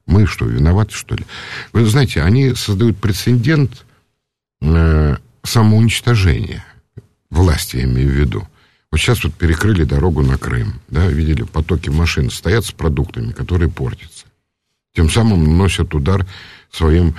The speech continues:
малому и среднему бизнесу. А это продукты произведены, затраченные деньги. То есть люди попадают, ну, в ситуацию, когда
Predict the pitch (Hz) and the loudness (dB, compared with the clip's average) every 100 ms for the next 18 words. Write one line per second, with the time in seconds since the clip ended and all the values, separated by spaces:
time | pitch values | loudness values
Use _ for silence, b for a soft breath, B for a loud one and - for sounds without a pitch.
0 | B B _ 85 87 78 76 71 - 82 | B B _ 0 2 2 2 0 0 0
1 | 78 69 69 65 78 69 69 - 64 55 | 2 0 0 0 0 0 -2 -4 -10 -10
2 | - _ _ _ _ _ _ _ - _ | -16 _ _ _ _ _ _ _ -20 _
3 | - 76 - - 80 - - - - 82 | -4 -4 -4 -2 0 0 -2 -4 0 2
4 | 80 85 85 101 107 92 - - 71 101 | 2 2 2 0 0 -2 -6 -6 -4 -2
5 | 95 - 57 57 76 78 64 64 - - | -2 -2 -6 -4 0 0 0 -6 -12 -14
6 | B B _ 82 101 73 - - 71 71 | B B _ 0 0 -2 -6 -6 -2 0
7 | 82 - - 78 80 - - _ _ _ | -2 -4 -10 -6 -6 -8 -14 _ _ _
8 | _ _ - - 78 82 85 - - 57 | _ _ -6 -4 0 0 0 -2 -4 -6
9 | 53 67 | -2 0